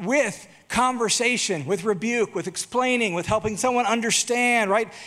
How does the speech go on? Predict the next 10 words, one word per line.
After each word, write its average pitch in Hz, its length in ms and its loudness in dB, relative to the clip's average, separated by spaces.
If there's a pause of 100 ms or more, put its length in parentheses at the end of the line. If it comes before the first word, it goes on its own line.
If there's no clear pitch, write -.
(120)
It's, 160 160 -16 (120)
it's 196 160 -2
all 262 300 2
of 233 80 -4
that 247 200 -2
together. 202 400 -2
There's 175 180 0
this 208 180 0
environment, 196 840 -2 (540)
um, 151 480 -4